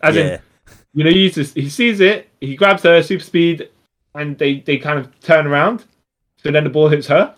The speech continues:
Speaker 2: Yeah.
Speaker 1: Because the momentum of it's still going that way. And then he's like, "Yeah, you don't know about that strategy right there." <laughs>
Speaker 2: Yeah, he's like,
Speaker 1: "Wisdom of
Speaker 2: "That's
Speaker 1: Solomon,
Speaker 2: speed."
Speaker 1: eh?"
Speaker 2: Yeah. <laughs> Oh, he's the best.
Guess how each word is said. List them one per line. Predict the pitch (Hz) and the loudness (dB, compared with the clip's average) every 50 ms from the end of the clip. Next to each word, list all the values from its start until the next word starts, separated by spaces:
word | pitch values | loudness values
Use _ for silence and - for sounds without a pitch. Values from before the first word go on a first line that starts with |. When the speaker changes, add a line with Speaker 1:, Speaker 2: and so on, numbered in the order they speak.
| _ - | _ -8
Speaker 2:
Yeah. | 98 98 90 85 85 85 - | -6 -6 -6 -6 -8 -10 -12
Speaker 1:
Because | - 123 143 135 135 | -12 -12 -8 -6 -4
the | 143 | -4
momentum | 147 151 151 170 170 165 - | -4 -2 -2 -2 -4 -2 -4
of | 151 139 139 | -4 -2 -2
it's | 135 127 - | -2 -2 -2
still | - 151 | -2 -4
going | 135 143 135 131 | -2 -2 -4 -6
that | 131 113 98 | -6 -8 -10
way. | 110 104 - _ _ _ _ _ _ _ _ _ _ _ _ _ _ _ _ _ _ | -12 -16 -16 _ _ _ _ _ _ _ _ _ _ _ _ _ _ _ _ _ _
And | - 127 127 131 | -6 -4 -4 -2
then | 143 147 | -2 -2
he's | 151 147 139 143 | -2 0 0 2
like, | 135 135 139 151 | 0 0 2 2
"Yeah, | 175 196 208 208 202 196 | 4 4 6 6 6 6
you | 196 196 208 | 4 4 4
don't | 202 202 196 | 4 6 6
know | 196 196 196 | 6 6 6
about | 190 196 190 185 | 4 4 4 4
that | 185 180 170 | 4 2 0
strategy | 151 - 180 170 160 147 143 156 156 | -2 0 0 2 2 2 0 -2 -2
right | 151 165 160 151 | 0 0 2 2
there." | 156 156 151 135 123 - _ _ _ | 4 2 2 2 0 -4 _ _ _
<laughs> | - 160 147 - _ _ _ _ _ _ | -12 -12 -12 -14 _ _ _ _ _ _
Speaker 2:
Yeah, | 107 104 104 101 98 98 98 98 95 95 | -8 -6 -4 -4 -4 -4 -4 -4 -4 -6
he's | 107 113 110 | -8 -8 -8
like, | 113 113 143 | -6 -4 0
Speaker 1:
"Wisdom | 170 190 - 185 180 196 185 185 | 0 2 2 2 2 4 2 2
of | 185 - | 2 2
Speaker 2:
"That's | - | 2
Speaker 1:
Solomon, | 214 202 190 185 185 185 180 170 | 2 2 2 2 2 2 2 2
Speaker 2:
speed." | 180 175 175 180 190 202 196 196 196 - - | 2 2 2 4 4 4 4 2 2 -2 -4
Speaker 1:
eh?" | 131 135 - _ _ | -4 -4 -4 _ _
Speaker 2:
Yeah. | 339 - | -8 -8
<laughs> | - _ - _ _ _ _ _ _ _ _ _ _ _ _ _ _ _ _ _ _ _ _ _ _ _ _ _ _ - - - | -8 _ -20 _ _ _ _ _ _ _ _ _ _ _ _ _ _ _ _ _ _ _ _ _ _ _ _ _ _ -20 -16 -12
Oh, | 107 104 104 104 101 101 98 | -12 -10 -10 -10 -10 -10 -10
he's | 107 110 107 107 104 | -8 -10 -10 -10 -12
the | 104 98 87 90 92 90 87 82 - | -16 -18 -16 -16 -16 -16 -16 -18 -20
best. | _ _ _ | _ _ _